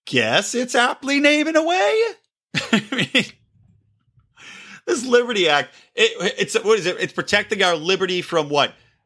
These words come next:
Foreign, uh, invaders, and that's why you can spy on all of us, 'cause, 'cause really you're protecting it by, by making sure that you read all of our emails, all of our cell messages, all of our,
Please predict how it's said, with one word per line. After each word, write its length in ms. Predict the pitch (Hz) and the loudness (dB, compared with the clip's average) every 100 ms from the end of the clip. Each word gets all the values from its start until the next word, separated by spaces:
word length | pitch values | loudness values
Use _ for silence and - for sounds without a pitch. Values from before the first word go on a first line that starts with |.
| _ _ _ | _ _ _
Foreign, 760 | - 156 156 180 180 175 170 | -8 -2 0 2 2 0 0
uh, 240 | 160 156 147 | 2 2 0
invaders, 1000 | 147 117 165 190 202 208 202 208 170 | -2 0 0 0 0 0 0 -2 -2
and 160 | 160 147 | -2 0
that's 260 | 156 165 - | 0 0 -2
why 220 | 170 170 | 0 2
you 160 | 175 | 0
can 160 | 160 147 | -6 -6
spy 400 | - - 165 175 | -8 0 2 2
on 120 | 170 | 2
all 200 | 170 175 | 2 0
of 80 | 170 | 2
us, 160 | 175 165 | 0 -2
'cause, 200 | 156 - - | -6 -8 -8
'cause 200 | 220 185 | -4 -4
really 480 | 190 269 311 254 190 | -4 -2 2 2 0
you're 140 | 143 | -2
protecting 640 | 135 131 - 131 113 120 110 | -4 -6 -2 -2 -2 -4 -4
it 160 | 110 | -2
by, 220 | 147 143 - - | 2 2 0 -6
by 140 | 180 202 | -4 -2
making 340 | 262 - 190 | -4 -6 -6
sure 180 | - 196 | -2 -4
that 100 | 156 | -4
you 100 | 151 | -4
read 180 | 151 147 | 0 2
all 220 | 165 135 | 2 0
of 60 | |
our 120 | 139 139 | 0 -2
emails, 540 | 156 147 139 135 131 | 0 0 2 2 0
all 160 | 147 147 | 0 0
of 100 | 135 | 0
our 80 | |
cell 360 | 127 147 143 139 | 0 2 2 0
messages, 540 | 135 139 139 135 131 | -2 -2 -4 -2 0
all 180 | 139 151 | 0 0
of 100 | 139 | 2
our, 220 | 143 135 | 2 0